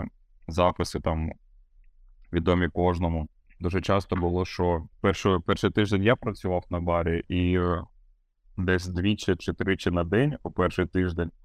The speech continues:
люди, знаєш, старі знайомі зустрічалися між собою і казали: «От там, Сергій, ти тут?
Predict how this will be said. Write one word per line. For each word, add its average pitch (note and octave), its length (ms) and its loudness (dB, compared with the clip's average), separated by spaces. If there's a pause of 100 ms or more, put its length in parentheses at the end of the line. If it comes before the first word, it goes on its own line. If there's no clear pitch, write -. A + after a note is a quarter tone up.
(300)
люди, G2+ 320 4
знаєш, G2+ 240 2
старі F#2 240 2
знайомі F#2+ 460 2
зустрічалися F#2+ 760 0
між F2 220 -4
собою E2 360 -2
і - 20 -6
казали: F2 440 0
«От B2 180 2
там, E2 120 -4 (360)
Сергій, F#2+ 400 2
ти F2 160 -2
тут? D3 340 0